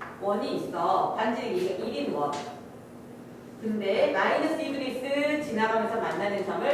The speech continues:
A, B라고 한대. 그리고 영, 무엇, 얘가 아닌 영, 무엇,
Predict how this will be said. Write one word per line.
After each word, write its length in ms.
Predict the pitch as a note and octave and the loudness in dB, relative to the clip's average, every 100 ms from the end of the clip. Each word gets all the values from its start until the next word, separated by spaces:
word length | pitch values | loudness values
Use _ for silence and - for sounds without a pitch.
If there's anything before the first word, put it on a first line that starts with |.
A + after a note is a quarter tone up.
| C#4+ | 4
A, 220 | G3 G#3+ | 4 4
B라고 300 | - G3 F#3+ | 2 0 0
한대. 460 | G#3 G#3+ D#3 - - - - - - - - - - - - - - - | 0 -2 -4 -6 -8 -10 -12 -12 -12 -12 -14 -14 -14 -14 -14 -14 -14 -10
그리고 880 | B3+ A#3+ A3+ A3+ E4+ - - - - A3 | -2 -2 0 2 4 4 2 -2 -2 6
영, 260 | A3+ A3+ G#3+ F3+ E4+ A#3+ | 6 6 4 4 4 6
무엇, 380 | A3 G3 A3 - | 8 8 8 4
얘가 320 | C#4 D#4+ - | 2 2 4
아닌 280 | - G#3+ A#3 | 4 2 2
영, 140 | G3 G3 | 2 2
무엇, 760 | C#4+ A#3 - F#3+ F#3+ - - | 0 0 0 4 4 4 0